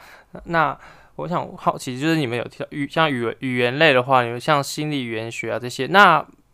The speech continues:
我，我蛮好奇你们会有，就是因为我们其实还蛮，我们生物上面有在教一些，就是像是语言的怎么产生。我们会说语言一定要是在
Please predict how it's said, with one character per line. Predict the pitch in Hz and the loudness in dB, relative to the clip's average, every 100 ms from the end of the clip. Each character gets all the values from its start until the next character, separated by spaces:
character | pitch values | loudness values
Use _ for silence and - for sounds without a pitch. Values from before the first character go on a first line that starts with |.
| _ _ _ | _ _ _
我， | - - 175 165 | -20 -6 -2 0
我 | 175 | 2
蛮 | 165 | 2
好 | 185 233 | 6 6
奇 | 165 | 4
你 | 135 | -2
们 | 123 120 | -2 -2
会 | - 190 | 2 2
有， | 131 123 | 2 -2
就 | - 165 | -8 -8
是 | 165 170 151 196 | -4 -4 -4 0
因 | |
为 | 196 | 4
我 | 208 | 6
们 | 127 117 | 4 0
其 | 123 | -6
实 | 110 120 113 | -8 -4 -2
还 | 117 | -2
蛮， | 120 - | -4 -8
我 | 135 | -6
们 | 127 | 0
生 | 147 | 0
物 | 160 | 4
上 | 156 | 4
面 | 139 | 4
有 | 107 | 0
在 | 110 | -2
教 | 127 - - 113 117 | -4 -4 2 2 2
一 | |
些， | 113 113 | -4 -8
就 | 113 | -8
是 | 117 | -10
像 | 117 123 117 | -10 -10 -8
是 | 123 | -10
语 | - 131 | -10 -6
言 | 117 120 | -4 -4
的 | 123 | -4
怎 | 120 | -6
么 | 113 | -8
产 | - - | -10 -12
生。 | 143 - - - _ _ _ - | -10 -10 -10 -14 _ _ _ -10
我 | 127 | -2
们 | 135 | 0
会 | 165 | 2
说 | 160 156 | 2 2
语 | 127 | 0
言 | 113 110 | -4 -6
一 | 117 | -6
定 | 131 | -6
要 | 127 120 | -2 -2
是 | 117 120 | -2 -8
在 | - 113 - | -2 0 0